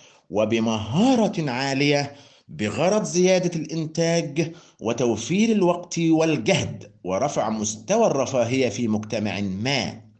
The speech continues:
ومن تقنيات الاتصال السريعة والحديثة تقنية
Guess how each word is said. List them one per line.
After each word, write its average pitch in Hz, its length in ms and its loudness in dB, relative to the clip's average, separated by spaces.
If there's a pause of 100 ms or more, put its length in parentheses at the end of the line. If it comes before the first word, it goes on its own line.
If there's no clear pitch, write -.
(1600)
ومن 165 280 2
تقنيات 202 580 0
الاتصال 180 540 -2
السريعة 131 680 0
والحديثة 202 960 0 (360)
تقنية 123 500 -2